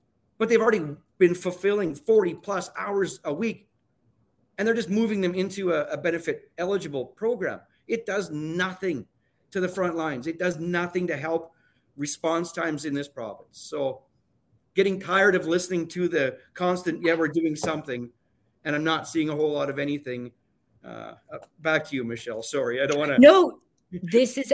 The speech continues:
Speaker 2: we are generally a program that has just open conversations with a variety of panelists. And so since I am attempting to improvise my, uh, one-on-one hat, I will, I
Speaker 1: You're
Speaker 2: will
Speaker 1: doing well.
Speaker 2: pretend,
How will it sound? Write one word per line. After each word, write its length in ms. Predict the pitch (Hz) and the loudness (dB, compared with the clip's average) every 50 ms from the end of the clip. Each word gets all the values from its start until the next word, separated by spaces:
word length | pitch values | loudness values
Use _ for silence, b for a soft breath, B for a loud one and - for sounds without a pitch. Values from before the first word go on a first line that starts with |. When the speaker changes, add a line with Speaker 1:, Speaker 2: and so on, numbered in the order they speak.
| - - | -2 -2
Speaker 2:
we 320 | 190 175 185 214 226 240 247 | -2 -2 0 0 2 2 2
are 260 | - 160 185 190 190 | 2 2 2 0 0
generally 540 | 180 - 185 180 202 226 226 214 208 202 185 | 0 2 2 2 2 2 0 0 0 0 -2
a 40 | |
program 520 | 175 - - 175 170 170 175 165 160 160 160 | -2 -2 -2 -4 -2 0 0 0 0 0 -2
that 200 | 156 151 147 139 | -2 -2 -4 -4
has 520 | - - - 156 160 156 160 160 156 156 - | -6 -6 -2 0 0 2 0 0 -4 -6 -8
just 340 | - - 175 160 165 - - - | -8 -4 -4 -4 -4 -6 -6 -6
open 340 | 160 160 165 165 185 180 | -4 -4 -4 -2 -4 -4
conversations 800 | 175 - - 160 165 170 170 165 - 160 165 - - 170 151 156 | -4 -4 -6 -6 -6 -6 -6 -4 -4 -2 -2 -2 -4 -4 -6 -6
with 140 | 151 151 147 | -6 -6 -8
a 40 | 156 | -8
variety 480 | 151 151 147 147 156 160 160 160 165 156 | -6 -4 -2 -2 0 0 0 -2 -2 -4
of 120 | 143 - | -4 -6
panelists. 520 | - 156 156 180 208 185 147 131 - - - B B B B B B B | -8 -6 -6 -4 -2 -2 -4 -4 -4 -8 -12 B B B B B B B
And 200 | - 175 175 170 | 0 0 2 2
so 360 | 170 - 180 165 160 156 151 B B B B | 2 2 2 2 2 2 0 B B B B
since 280 | B - 196 190 185 | B 2 2 2 4
I 80 | 202 190 | 4 2
am 160 | 180 170 170 | 2 2 2
attempting 520 | 165 170 - - 185 233 233 - 190 165 160 | 0 -2 -2 0 0 0 0 0 -2 -2 -2
to 100 | - 175 | -2 -2
improvise 880 | - - 156 156 151 - 160 143 151 131 127 127 131 131 131 135 - - | -2 0 -2 -2 -2 -2 -4 -4 -2 -2 -2 -2 -2 -2 -2 -4 -4 -2
my, 460 | 160 160 147 139 135 131 135 135 135 | -2 0 0 0 0 0 0 0 0
uh, 340 | - - 143 143 139 131 131 B B B B B B | -2 -2 -4 -4 -4 -4 -6 B B B B B B
one-on-one 760 | 165 160 165 185 185 175 170 160 147 147 147 143 147 147 151 | -6 0 2 4 4 4 4 2 0 0 -2 -2 -2 -2 -2
hat, 360 | 147 143 147 135 139 151 - | -4 -4 -6 -6 -6 -6 -4
I 120 | 147 - 135 | -4 -4 -4
will, 420 | 139 131 127 127 120 117 127 131 139 - - | -2 -2 -2 -2 -2 -2 -4 -6 -10 -16 -12
I 120 | - 147 143 | -8 -4 0
Speaker 1:
You're 100 | 147 196 | 4 4
Speaker 2:
will 60 | 190 | 4
Speaker 1:
doing 80 | 180 185 | 4 4
well. 80 | 196 - | 0 0
Speaker 2:
pretend, 180 | - 180 165 | 0 -2 -2